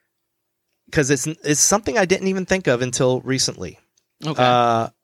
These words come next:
Speaker 1: so a lot of big to-do was made about how, like, the, the guy, the other escaped mental patient
Speaker 2: Right. Yes. Yeah, yeah.
Speaker 1: doesn't even look like Michael Myers. How could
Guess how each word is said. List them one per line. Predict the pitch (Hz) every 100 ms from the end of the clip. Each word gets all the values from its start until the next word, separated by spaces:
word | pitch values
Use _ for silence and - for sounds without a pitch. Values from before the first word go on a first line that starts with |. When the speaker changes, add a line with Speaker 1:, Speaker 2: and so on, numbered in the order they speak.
| _ _ _ -
Speaker 1:
so | 170 151 156
a | 143
lot | 147 156 180
of | 170 - _ _ _ _ _ _ _ _ _ _ 135 123
big | 147 160 160 - - _ _ _ _ _ _ _ _
to-do | - 135 147 135 104 104 113
was | 123 127
made | 127 139 135 120 127 -
about | 127 127 127
how, | 120 135 131 131 127 - - - - _ _
like, | - 135 135 _ -
the, | 139 139 135 131 131 127
the | 131
guy, | 120 147 156 165 170 170 147 _ _ _ -
the | 139 165
other | 156 165 170 160 151 _ -
escaped | 139 - 151 139 - - - _ _ _
mental | 135 135 131 117
patient | 117 92 - - _ _ - - - -
Speaker 2:
Right. | - 151 139 101 - -
Yes. | 160 220 - - - 185
Yeah, | 196
yeah. | 220 233
Speaker 1:
doesn't | 170 175
even | 175 156 139
look | 143
like | 151 131 123
Michael | 117 117
Myers. | 107 98 82 78 -
How | - 143
could | 156